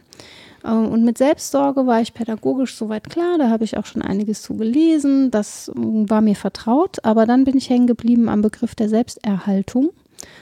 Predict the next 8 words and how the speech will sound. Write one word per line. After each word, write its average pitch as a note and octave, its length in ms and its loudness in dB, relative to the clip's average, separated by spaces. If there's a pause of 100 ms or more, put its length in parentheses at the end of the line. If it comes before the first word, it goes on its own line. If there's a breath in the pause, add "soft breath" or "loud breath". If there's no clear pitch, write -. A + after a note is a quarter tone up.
(120)
Und A3+ 80 -2
habe G#3 120 -2
gedacht, A3 220 -4
ja, G3 300 -2 (520)
da G#3+ 100 -2
versuche G#3+ 420 2
ich - 140 -4
mich, C4 280 -2